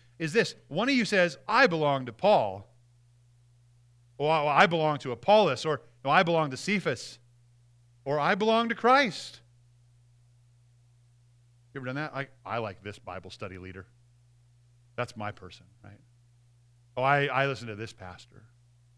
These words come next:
Oh, this is my worship team. This is, this is how I."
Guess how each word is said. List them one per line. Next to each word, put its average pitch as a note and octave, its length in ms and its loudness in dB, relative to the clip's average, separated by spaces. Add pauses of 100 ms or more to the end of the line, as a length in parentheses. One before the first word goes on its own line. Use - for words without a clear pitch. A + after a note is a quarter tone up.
(500)
Oh, B2 80 -4
this D3 140 -2
is D3 80 -6
my C#3 240 0
worship G#2 360 -12 (400)
team. F#2+ 180 -16
This A#2+ 140 -12
is, G2+ 140 -16
this A2+ 200 -14
is G#2 60 -16
how G2+ 220 -8
I." F#2+ 280 -8